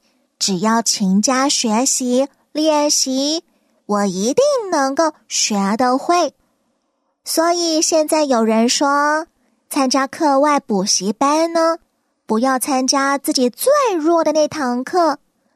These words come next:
要参加自己最有兴趣的那堂课，好好的把兴趣变成专长，这样当我们在学习那一些自己很弱的项目时，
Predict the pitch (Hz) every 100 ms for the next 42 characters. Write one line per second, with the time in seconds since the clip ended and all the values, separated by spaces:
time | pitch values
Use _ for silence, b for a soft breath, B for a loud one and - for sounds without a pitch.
0 | _ _ - 233 220 220 240 240 240 247
1 | 254 - 277 262 247 - 494 571 571 453
2 | 330 254 262 311 277 269 302 277 294 311
3 | 254 254 - 349 311 - _ _ _ _
4 | _ _ - 277 311 349 294 277 302 B
5 | _ 226 214 240 269 262 247 - 311 294
6 | 262 _ - 254 247 233 247 220 233 285
7 | 277 294 294 294 262 320 - _ _ _
8 | _ _ _ 262 254 277 277 269 262 262
9 | 269 262 208 208 262 277 - 196 240 226
10 | 226 262 247 262 262 269 _ - 277 269
11 | - 220 190 196 392 523 392 339 330 294
12 | 311 302 294 - 254 254 285